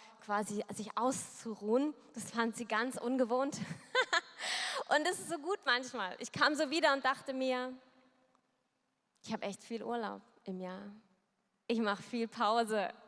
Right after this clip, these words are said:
Und weißt du, nichts gegen Urlaub. Und wir leben auch in anderen, wir haben, sind, leben in einer anderen Kultur, es ist alles in Ordnung. Aber sich auch mal zu reflektieren, zu sagen, es gibt andere Menschen, die leben ganz anders als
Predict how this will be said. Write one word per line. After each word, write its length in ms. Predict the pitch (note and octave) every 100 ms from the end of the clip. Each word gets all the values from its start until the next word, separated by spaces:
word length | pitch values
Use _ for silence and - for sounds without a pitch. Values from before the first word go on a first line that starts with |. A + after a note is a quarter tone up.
| - -
Und 160 | B3 - - - -
weißt 260 | A3+ D4
du, 220 | D#4+ - B3
nichts 360 | F#4 - -
gegen 320 | - B3 C4 C4
Urlaub. 380 | C4+ C#4 B3 A#3+
Und 160 | A3+
wir 80 | A#3
leben 280 | B3 D4 D4+
auch 200 | A#3+ -
in 220 | A#3+ B3
anderen, 560 | A#3 B3+ B3+ A#3 A3+ A#3 - - - _
wir 120 | G#3+
haben, 240 | A3 A3+ A3 - - -
sind, 240 | B3+ A#3+
leben 200 | A#3 D4
in 100 | C#4+
einer 100 | B3+
anderen 180 | B3+ B3
Kultur, 400 | B3 - D#4+ C4+
es 140 | A3
ist 120 | - -
alles 260 | A3+ B3+ A#3+
in 120 | A#3+
Ordnung. 340 | B3 B3+ A#3 -
Aber 420 | A3+ A3+ A#3 A3+ - - - _ -
sich 220 | B3+ -
auch 120 | C4
mal 180 | C#4 C#4
zu 180 | C#4 A3+
reflektieren, 680 | B3 - A#3 - G#3+ D#4 C#4
zu 120 | A#3
sagen, 260 | A3 A#3 A3+
es 120 | -
gibt 180 | A#3+ -
andere 220 | A#3 C4
Menschen, 400 | A#3+ A3+ A3+ -
die 120 | G#3+
leben 300 | G#3 A3 A#3
ganz 260 | A#3 G#3 C4
anders 360 | A3+ C4+ A#3+ -
als 160 | G3